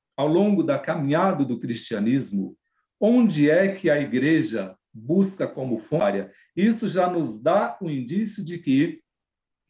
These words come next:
a arte sacra, ela é fundamentada na palavra de Deus. O que nós podemos trazer de uma forma muito resumida para todos aqueles que estão nos acompanhando? A fonte primeira para a arte sacra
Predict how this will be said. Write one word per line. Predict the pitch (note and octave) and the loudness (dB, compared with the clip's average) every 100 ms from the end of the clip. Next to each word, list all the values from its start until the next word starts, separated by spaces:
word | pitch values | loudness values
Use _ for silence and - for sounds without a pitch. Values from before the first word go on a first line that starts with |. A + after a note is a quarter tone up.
| - | -4
a | C3 | 0
arte | D#3 D#3+ D3+ | 0 -2 -8
sacra, | - C#3 D#3 E3+ D#3+ - _ _ - | -2 0 0 0 -2 -4 _ _ -6
ela | C#3 D#3 | -2 2
é | D3+ | 0
fundamentada | - D3+ C3+ C3 A#2+ C3 C#3 C3+ C#3 - _ _ | -2 -4 -2 -4 -2 -2 -2 -4 -6 -10 _ _
na | A#2+ C#3+ D3+ | -4 2 2
palavra | D3 C#3 B2 A#2 A2 A2 | 2 2 2 2 -2 -8
de | G2+ G2 | -8 -10
Deus. | F2+ E2 - - _ _ | -8 -10 -14 -20 _ _
O | - - | -6 0
que | B3+ | 4
nós | A3+ F#3+ F#3 | 4 4 0
podemos | - C#3 C#3+ D3 - | 0 0 2 0 -2
trazer | B2+ A#2 D#3+ E3+ | -4 0 2 2
de | C#3 | 2
uma | C#3+ C#3 | -2 -4
forma | - C3+ C3 | -2 -2 -2
muito | C3+ F#3 D#3+ | -6 -6 -6
resumida | B2+ B2 A2+ E3 F3+ - - | -6 -4 -4 -4 -6 -8 -10
para | - B2+ A#2+ A#2 - _ | -2 2 2 0 -4 _
todos | E3 D#3 A#2+ G2 A#2 | 2 2 0 -4 -10
aqueles | G2 A2+ A2 - | -4 -2 -2 -6
que | A2 | -10
estão | - A2+ | -6 -4
nos | G#2+ G#2 | -2 -2
acompanhando? | G2+ G2+ F#2+ G2 G#2 G#2 F#2+ - _ _ _ _ - | -4 -4 -6 -6 -4 -6 -8 -10 _ _ _ _ -2
A | - | -2
fonte | - F3 E3+ - | 0 0 0 -4
primeira | F3+ F3 C#3 C3+ C3 - _ - | -6 0 2 2 0 -6 _ -4
para | B2 B2 | 0 2
a | A2+ | 2
arte | A2 A2 | -2 -10
sacra | - G2+ G2+ | -8 -6 -6